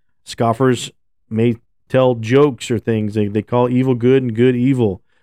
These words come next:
Uh, they wanna make it, uh, uh, hard for, or make you feel guilty for even trying to follow God. And if you listen to the scoffer long enough,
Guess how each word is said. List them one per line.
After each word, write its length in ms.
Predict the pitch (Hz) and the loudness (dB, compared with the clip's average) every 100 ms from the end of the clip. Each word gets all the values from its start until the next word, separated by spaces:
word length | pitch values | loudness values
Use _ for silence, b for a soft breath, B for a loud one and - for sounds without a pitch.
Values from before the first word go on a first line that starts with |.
| _ 113 | _ -4
Uh, 140 | 117 | -2
they 120 | 117 | 2
wanna 180 | 127 135 | 2 2
make 180 | 131 127 | 2 2
it, 200 | 127 - _ _ _ | 0 -2 _ _ _
uh, 400 | 131 117 110 107 - _ | -4 -2 -2 -4 -12 _
uh, 240 | 127 117 - | -6 -6 -6
hard 480 | - 135 147 139 | -4 0 2 0
for, 180 | - 117 | 0 0
or 100 | 120 | 2
make 200 | 123 127 | 0 0
you 80 | 143 | -2
feel 180 | 151 127 | -4 -4
guilty 500 | 107 131 165 160 120 | 0 0 0 0 0
for 260 | - 113 | 0 -2
even 280 | 113 117 110 | 0 0 0
trying 340 | 101 110 110 104 | -2 -2 0 -2
to 160 | 101 - _ _ _ _ | -4 -6 _ _ _ _
follow 460 | 110 107 104 101 | -2 0 0 -2
God. 440 | 98 101 90 87 85 _ _ _ _ _ - | -4 -6 -6 -8 -14 _ _ _ _ _ -4
And 80 | |
if 80 | 127 | 0
you 100 | 135 | 2
listen 300 | 147 156 151 | 2 2 -2
to 240 | - 143 131 | 0 2 2
the 80 | |
scoffer 580 | 113 - 127 123 127 113 | 0 -2 -4 -2 -2 -2
long 300 | 107 110 131 | 0 0 0
enough, 400 | 117 101 92 _ | 0 -2 -4 _